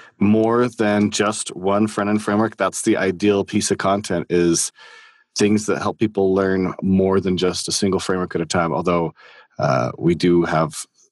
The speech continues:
uh, we are looking for content that is specific to a, a given framework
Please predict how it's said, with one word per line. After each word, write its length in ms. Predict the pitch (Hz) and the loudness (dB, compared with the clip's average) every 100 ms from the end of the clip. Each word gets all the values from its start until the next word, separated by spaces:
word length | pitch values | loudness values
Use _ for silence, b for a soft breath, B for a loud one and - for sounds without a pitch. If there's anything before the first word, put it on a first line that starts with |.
| _ _ 85 | _ _ -4
uh, 420 | 71 57 52 - | -2 -2 -4 -2
we 140 | 104 | 0
are 120 | 98 95 | 2 0
looking 280 | 92 92 | -4 -6
for 100 | 85 | -8
content 400 | 87 90 85 98 | -4 -2 -2 -2
that 100 | 92 | 0
is 140 | 92 - | 0 0
specific 480 | - - 85 85 - | -2 -2 0 -2 0
to 220 | 92 85 | 2 2
a, 400 | 82 82 80 80 - 92 | 0 0 0 -2 -4 -2
a 60 | |
given 200 | 90 82 | 0 0
framework 380 | - 85 78 | 0 -2 -2